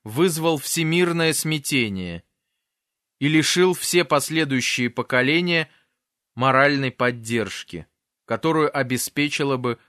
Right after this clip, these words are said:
хорошо упорядоченное общество. Но адамический срыв был еще более губительным, поскольку он лишил расы той физической природы высшего типа,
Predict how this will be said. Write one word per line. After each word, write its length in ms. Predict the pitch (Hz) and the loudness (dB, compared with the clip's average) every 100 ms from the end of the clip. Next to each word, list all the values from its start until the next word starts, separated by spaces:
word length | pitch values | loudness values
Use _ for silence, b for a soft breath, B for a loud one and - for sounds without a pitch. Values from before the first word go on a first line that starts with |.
| b | b
хорошо 560 | - 131 117 - 127 | -2 0 0 -2 -4
упорядоченное 1120 | 123 135 110 113 104 101 101 98 107 98 95 98 - | -4 -6 -4 -2 -2 -2 -4 -8 -8 -6 -6 -8 -8
общество. 720 | 98 - - - - 82 82 _ _ _ _ _ _ _ _ _ _ _ _ _ _ _ _ _ _ _ _ _ | -10 -10 -14 -14 -14 -14 -14 _ _ _ _ _ _ _ _ _ _ _ _ _ _ _ _ _ _ _ _ _
Но 260 | 110 107 120 | -8 -2 0
адамический 800 | 131 147 165 202 214 190 - 160 | 2 2 2 0 0 -2 -4 -4
срыв 640 | - 147 139 107 - - _ _ _ _ - | -2 0 0 -2 -10 -20 _ _ _ _ -4
был 240 | 110 175 | 2 2
еще 380 | 175 180 - 196 | 2 0 2 2
более 480 | 160 165 175 170 156 | 4 4 6 4 2
губительным, 920 | 147 135 160 147 135 113 101 87 82 _ _ _ _ _ _ | 0 0 -2 0 -2 -2 -4 -8 -12 _ _ _ _ _ _
поскольку 520 | 113 117 - 175 - | -4 -2 2 2 2
он 180 | 160 175 | 2 2
лишил 640 | 160 156 - 175 185 165 b b | 2 2 0 2 2 0 b b
расы 640 | 123 147 175 175 160 139 b b _ | 2 6 6 4 -2 -2 b b _
той 220 | 165 165 | 2 2
физической 840 | 139 160 139 156 160 151 - 143 131 | 0 -4 -4 -4 -2 -2 -2 -2 -2
природы 640 | - 135 147 156 147 117 | 0 2 2 2 0 0
высшего 580 | 113 147 135 - 123 113 | -2 -2 -4 -4 -2 -2
типа, 560 | - - 175 - 160 | -4 -6 -6 -2 -2